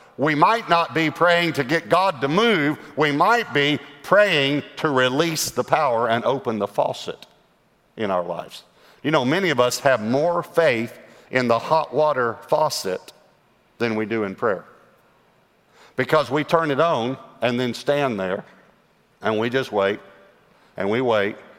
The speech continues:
and we wait, and we wait, and we wait.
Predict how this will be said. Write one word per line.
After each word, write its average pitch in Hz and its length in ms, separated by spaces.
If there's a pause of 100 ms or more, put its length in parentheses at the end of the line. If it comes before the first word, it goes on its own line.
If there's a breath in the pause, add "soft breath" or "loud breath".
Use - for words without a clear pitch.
(160)
and 98 100
we 107 140
wait, 107 320 (1160)
and 98 180
we 117 140
wait, 107 340 (1160)
and 107 180
we 113 140
wait. 107 360